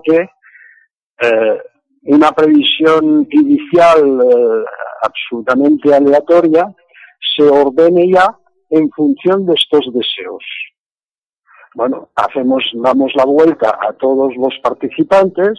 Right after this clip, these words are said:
y tenemos ahí una, mm, una planificación, mm, de, mm, mm,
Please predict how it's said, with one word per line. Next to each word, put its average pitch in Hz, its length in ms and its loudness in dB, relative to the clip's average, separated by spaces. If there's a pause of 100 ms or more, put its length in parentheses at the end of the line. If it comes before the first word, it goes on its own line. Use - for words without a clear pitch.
(440)
y 143 180 -2
tenemos 151 500 2
ahí 180 460 2 (440)
una, 147 520 2
mm, 131 500 -6 (1700)
una 302 220 0
planificación, 185 1120 -2 (360)
mm, 139 420 -2
de, 127 580 2
mm, 113 280 -6 (840)
mm, - 500 -12